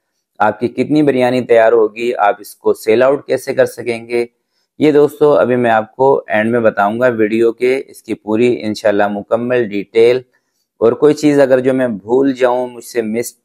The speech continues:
हो जाए, तो आपने कमेंट्स बॉक्स में उसका पूछ लेना है। मैं इंशाल्लाह कोशिश करूँगा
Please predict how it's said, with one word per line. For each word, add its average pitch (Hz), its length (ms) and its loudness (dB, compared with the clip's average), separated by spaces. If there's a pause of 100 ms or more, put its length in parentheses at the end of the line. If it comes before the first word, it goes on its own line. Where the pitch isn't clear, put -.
(160)
हो 113 200 2
जाए, 120 220 2
तो 120 160 0
आपने 110 340 0
कमेंट्स 120 400 -6
बॉक्स 113 380 0
में 120 300 -6 (140)
उसका - 280 -4
पूछ 123 300 -4
लेना 120 240 0
है। 120 300 -2
मैं 117 140 -4
इंशाल्लाह 120 380 0
कोशिश - 360 -6
करूँगा 123 460 -2